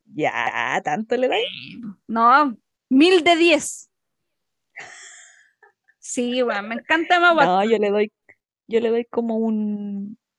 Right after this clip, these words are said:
Speaker 1: midliner.
Speaker 2: No, no, yo me, yo por Emma Watson voy, voy con
Speaker 1: ¿Al cien?
Speaker 2: Sí, sí, un Karin Maker todo el rato.
Speaker 1: Eres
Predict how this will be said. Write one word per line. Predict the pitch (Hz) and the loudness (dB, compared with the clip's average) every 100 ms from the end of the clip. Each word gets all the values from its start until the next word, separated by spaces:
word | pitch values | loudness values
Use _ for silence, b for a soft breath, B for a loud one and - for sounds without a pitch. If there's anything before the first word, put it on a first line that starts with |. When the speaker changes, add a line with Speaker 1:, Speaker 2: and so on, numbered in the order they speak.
| _ | _
Speaker 1:
midliner. | - 113 214 - 165 - - - _ - | -8 -8 -4 -6 -6 -10 -16 -18 _ -12
Speaker 2:
No, | 226 220 214 202 _ _ | -6 -4 -4 -8 _ _
no, | 220 226 240 | -6 -2 -2
yo | 240 | -2
me, | 233 220 202 | -4 -6 -4
yo | 247 294 285 | 0 0 -2
por | - 285 | -4 0
Emma | 311 311 | 2 2
Watson | 311 330 - 339 320 | 2 -2 -4 -4 -2
voy, | 320 330 320 320 311 302 285 277 269 262 _ _ _ _ _ - | -2 -2 -4 -4 -6 -6 -6 -6 -6 -10 _ _ _ _ _ -10
voy | 226 254 | -4 -4
con | - 269 254 254 | -2 -4 -4 -6
Speaker 1:
¿Al | 208 | -8
cien? | - 254 294 _ _ _ | -10 -12 -12 _ _ _
Speaker 2:
Sí, | - 262 247 269 294 208 _ _ _ _ _ _ - | -12 -6 -2 -2 -2 -6 _ _ _ _ _ _ -16
sí, | - 254 294 | -8 -4 -2
un | 254 226 | -4 -2
Karin | 269 285 262 240 226 220 | -2 0 -4 -6 -10 -8
Maker | 240 311 247 208 - | -6 -4 -4 -6 -2
todo | 302 | -2
el | 247 | 0
rato. | 277 269 - _ - B B B B B B B B B B B _ _ - _ - _ _ _ - - - - - - _ - - - 539 - 605 587 605 _ | -2 -4 -8 _ -18 B B B B B B B B B B B _ _ -20 _ -20 _ _ _ -20 -20 -20 -12 -8 -8 _ -12 -8 -8 -8 -10 -4 -2 -2 _
Speaker 1:
Eres | 427 381 381 370 | -8 -4 -4 -6